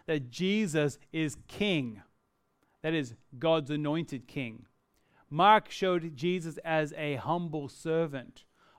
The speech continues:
Luke showed him as human nature. And then finally in John, we see Jesus as God. Whenever I sit with somebody and we, we, uh, they're new to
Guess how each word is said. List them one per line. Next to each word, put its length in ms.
Luke 540
showed 380
him 200
as 380
human 480
nature. 560
And 80
then 80
finally 560
in 220
John, 540
we 100
see 260
Jesus 560
as 220
God. 560
Whenever 260
I 80
sit 220
with 140
somebody 500
and 160
we, 220
we, 220
uh, 220
they're 200
new 320
to 360